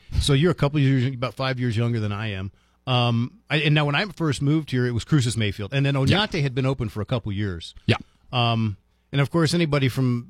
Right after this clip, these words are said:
Speaker 1: from really small town New Mexico, and I still consider Las Cruces small town New Mexico, it took me a long time to not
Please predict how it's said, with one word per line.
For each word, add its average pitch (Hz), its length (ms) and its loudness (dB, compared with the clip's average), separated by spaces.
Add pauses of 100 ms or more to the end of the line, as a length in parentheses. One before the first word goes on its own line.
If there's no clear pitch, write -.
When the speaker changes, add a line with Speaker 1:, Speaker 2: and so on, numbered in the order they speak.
Speaker 1:
from 131 340 -2
really 180 280 2
small 135 280 -2
town 117 280 -2
New 104 60 0
Mexico, 104 340 -2
and 143 60 0
I 170 40 0
still 127 420 -2
consider 110 380 -4
Las 98 180 -6
Cruces 107 320 -8
small 95 220 -8
town 92 240 -8
New 90 60 -8
Mexico, 90 380 -12 (440)
it 156 180 -8
took 151 320 -4
me 113 460 -4 (720)
a 113 80 -4
long 101 580 -6
time 90 520 -12 (1080)
to 131 140 -2
not 113 460 0